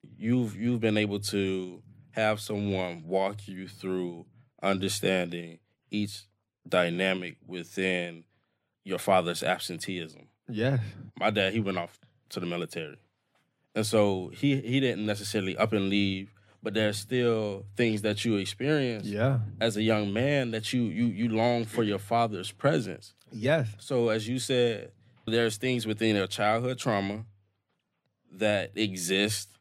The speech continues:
Speaker 1: but as a responsible young man, you sh-, you should take those steps to figuring out how to unpack those traumas.
Speaker 2: Yes.
Speaker 1: Because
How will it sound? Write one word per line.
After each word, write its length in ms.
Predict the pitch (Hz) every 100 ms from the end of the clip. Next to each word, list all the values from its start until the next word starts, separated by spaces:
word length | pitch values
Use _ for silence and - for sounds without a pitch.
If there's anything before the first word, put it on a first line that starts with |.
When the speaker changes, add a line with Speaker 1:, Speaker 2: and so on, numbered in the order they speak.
| _ _ _ -
Speaker 1:
but 140 | 110
as 480 | 95 110 104 98 101 - _ _ _ _ -
a 100 | 98
responsible 1040 | 92 - - 104 107 - 104 104 95 85 _ _ -
young 360 | - 90 87 87
man, 520 | 92 98 101 104 107 - _ _ _ _ _ _ _
you 180 | 95 107
sh-, 160 | 104 -
you 120 | 104
should 340 | 98 110 101 - - -
take 240 | - 92 -
those 380 | 95 98 - - _
steps 540 | - - 92 95 -
to 240 | - 107 95
figuring 480 | 101 101 98 104 98
out 220 | 98 104 - _ _ -
how 260 | - 107 110
to 380 | 107 117 107 101
unpack 520 | 95 87 - 98 92 _ _ _
those 260 | 90 87 85
traumas. 600 | - - 87 80 - - -
Speaker 2:
Yes. 320 | 104 123 127 101
Speaker 1:
Because 680 | 110 104 113 101 98 95 -